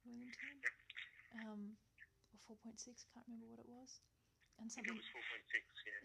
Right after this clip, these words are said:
Speaker 1: Yeah, and maybe four point eight at Maitland.
Speaker 2: Yeah.
Speaker 1: Yeah. Um,
Speaker 2: That was interesting, hey?
Speaker 1: Yeah.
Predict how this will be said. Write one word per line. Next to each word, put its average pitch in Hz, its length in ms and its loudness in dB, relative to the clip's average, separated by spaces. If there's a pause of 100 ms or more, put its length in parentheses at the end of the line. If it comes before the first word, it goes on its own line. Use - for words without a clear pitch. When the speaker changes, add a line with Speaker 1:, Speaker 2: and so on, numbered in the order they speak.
Speaker 1:
Yeah, 233 140 0 (100)
and 233 80 4
maybe 226 240 2
four 220 240 -2
point 208 180 0 (380)
eight 214 120 0 (120)
at - 160 -4
Maitland. 254 360 -4 (760)
Speaker 2:
Yeah. 180 280 12 (520)
Speaker 1:
Yeah. 254 260 0 (720)
Um, 214 240 0
Speaker 2:
That - 320 12
was 151 80 2
interesting, - 560 8
hey? - 160 8 (400)
Speaker 1:
Yeah. 339 300 2